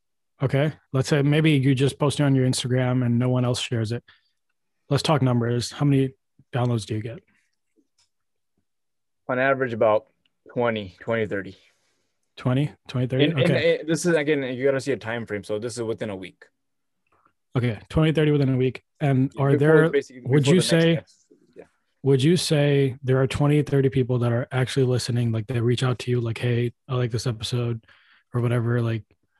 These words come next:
Speaker 1: do, would you say that's an accurate number?
Speaker 2: I mean, nobody reached out to me. So, but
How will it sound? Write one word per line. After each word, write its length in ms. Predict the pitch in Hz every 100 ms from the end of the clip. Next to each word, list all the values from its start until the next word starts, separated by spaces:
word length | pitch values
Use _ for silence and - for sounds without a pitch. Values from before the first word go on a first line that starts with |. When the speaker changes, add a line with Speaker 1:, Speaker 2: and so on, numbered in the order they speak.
| _ _ _
Speaker 1:
do, 240 | - 190 165
would 220 | 135 123
you 80 | 139
say 400 | - 135 131 131 -
that's 240 | 135 -
an 80 | 135
accurate 300 | 123 - 135
number? 340 | 123 131 - _ _ _ _ -
Speaker 2:
I 600 | - _ _ _ _ 113
mean, 140 | 117
nobody 300 | 113 117 120
reached 220 | 104 98
out 240 | 101 123 -
to 80 | 98
me. 180 | 98 98 _ _ _
So, 440 | - 104 95 - - _ _
but 400 | 110 101 98